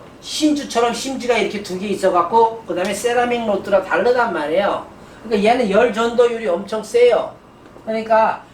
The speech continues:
디지털은 백이십 도를 하는데 저도 이거는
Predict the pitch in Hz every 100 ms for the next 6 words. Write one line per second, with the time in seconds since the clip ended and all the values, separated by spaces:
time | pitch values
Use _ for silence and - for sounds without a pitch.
0 | - - 233 294 269 269 269 202 - 180
1 | 220 233 - - - 254 247 233 233 208
2 | 202 214 196 180 226 240